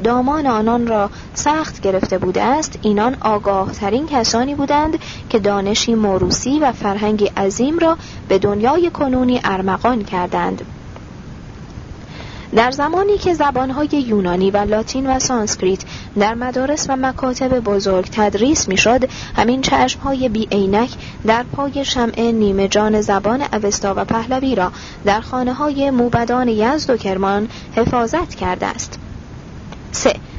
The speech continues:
دین در ایران ساسانی. اشکانیان نسبت به ادیان مردمی که در شاهنشاهی پهناور آنها میزیستند با نظر احترام و تساهل مینگریستند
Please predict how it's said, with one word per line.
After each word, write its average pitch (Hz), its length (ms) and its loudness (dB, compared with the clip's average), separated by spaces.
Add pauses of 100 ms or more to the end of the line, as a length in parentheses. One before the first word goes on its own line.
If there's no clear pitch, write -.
(160)
دین 320 280 2
در 269 240 2
ایران 220 400 0
ساسانی. 202 540 -4 (320)
اشکانیان 330 560 0
نسبت 302 280 -2
به 285 160 -2
ادیان 240 420 0
مردمی 202 500 0
که 202 140 -2
در 214 160 2
شاهنشاهی 240 800 0
پهناور 220 540 4
آنها 202 340 2
میزیستند 202 760 4 (340)
با 208 140 6
نظر 233 420 2
احترام 233 600 0
و 269 80 -2
تساهل 208 640 0 (300)
مینگریستند 202 920 0